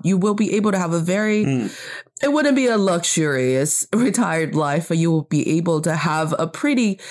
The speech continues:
Speaker 1: you know, pretty comfortable
Speaker 2: <laughs>
Speaker 1: retired life. So for me to kind of read news like this, I just wonder, like, what's the kind of the root cause of this sort of gap between men and women, especially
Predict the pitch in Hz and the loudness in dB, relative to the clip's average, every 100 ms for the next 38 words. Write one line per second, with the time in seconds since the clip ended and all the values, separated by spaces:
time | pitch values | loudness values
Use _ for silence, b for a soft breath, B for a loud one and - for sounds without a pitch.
0 | B - 226 196 160 165 285 262 190 - | B 0 2 2 0 0 0 0 -2 -2
1 | 196 156 - 131 131 170 135 123 160 135 | -2 -2 -2 0 0 0 0 0 0 -2
2 | 120 131 127 127 - B B - 190 185 | -2 -2 -2 -4 -8 B B -6 -2 0
3 | 175 165 147 160 139 127 - - 156 143 | 0 2 0 0 0 -2 -6 -4 0 2
4 | 160 160 156 151 - 165 170 170 165 185 | 2 4 2 2 0 2 2 2 0 0
5 | 175 165 147 147 160 151 143 - 262 240 | -2 0 0 0 0 -2 -2 0 0 2
6 | 208 180 165 151 147 156 156 - 135 180 | 0 -2 0 0 2 0 -2 -6 -4 -2
7 | 151 139 139 131 156 139 - - 151 135 | -2 0 0 0 0 0 -4 -6 -4 -2
8 | 127 131 - 135 127 - B B B 165 | -2 -2 -2 -4 -4 -8 B B B -2
9 | 147 - - 143 131 - - 151 143 151 | -2 0 0 0 -2 -4 -4 -4 -4 -4
10 | 135 160 143 143 165 180 175 151 196 349 | -2 0 2 2 2 2 2 2 2 2
11 | - 392 370 440 | 0 -2 -2 0